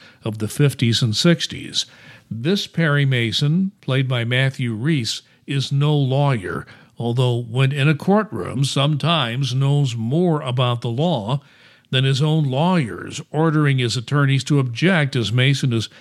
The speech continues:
testifying on the stand. This Perry Mason is a private eye, and he has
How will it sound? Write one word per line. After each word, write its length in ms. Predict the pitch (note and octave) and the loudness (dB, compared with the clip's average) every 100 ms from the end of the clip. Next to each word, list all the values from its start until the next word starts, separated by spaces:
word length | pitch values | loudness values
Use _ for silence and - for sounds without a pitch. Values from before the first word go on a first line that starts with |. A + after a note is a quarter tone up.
| - _ | -20 _
testifying 720 | - C3+ - A#2+ G#2 A#2+ A2+ A2+ | 0 0 0 -2 0 0 2 0
on 220 | A2+ G#2+ | 0 -2
the 100 | G#2 | -4
stand. 600 | - D#3+ D3 - - - - _ _ _ _ - - | 0 2 2 0 -8 -14 -20 _ _ _ _ -20 -2
This 240 | D3+ G3+ | 0 0
Perry 400 | - E3+ D#3+ D3 | -2 -2 0 0
Mason 460 | C3+ C#3 C#3 - D3 | 0 0 0 -2 -2
is 140 | C3 | 0
a 60 | D3 | -2
private 460 | C3+ B2 B2 C3+ C3+ | -2 -2 0 0 0
eye, 460 | F3 C#3+ G#2 - - - | 0 -2 -8 -16 -20 -18
and 220 | G#2+ A2 | -12 -8
he 100 | B2+ | -4
has 320 | B2 B2+ - | -2 -2 -6